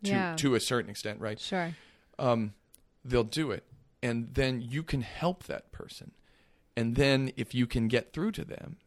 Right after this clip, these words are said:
Speaker 1: and you hear the successes, you've got forty-nine other people in the room that are, that are, uh, uh, validating what they're doing and,
Speaker 2: Yeah.
Speaker 1: and, and,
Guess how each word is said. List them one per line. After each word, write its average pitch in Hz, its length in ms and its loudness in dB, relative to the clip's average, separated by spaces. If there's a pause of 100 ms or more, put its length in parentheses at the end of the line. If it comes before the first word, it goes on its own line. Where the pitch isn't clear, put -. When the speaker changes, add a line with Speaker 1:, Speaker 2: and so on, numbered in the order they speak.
(140)
Speaker 1:
and 113 240 2
you 117 140 2
hear 165 380 0
the 131 140 -2
successes, - 720 -6 (920)
you've 123 280 -4
got 131 380 2 (440)
forty-nine 156 840 -2
other 139 160 -2
people 143 380 -8
in 107 160 -6
the 104 80 -6
room 110 600 -4 (420)
that 110 200 4
are, 101 260 4
that 120 240 2
are, 101 280 4
uh, 101 220 -2 (440)
uh, 104 200 -4 (140)
validating 117 880 0 (260)
what 123 400 0
they're 117 300 2
doing 117 500 -6
and, 202 80 2
Speaker 2:
Yeah. 180 160 2
Speaker 1:
and, 113 280 0
and, 107 240 -2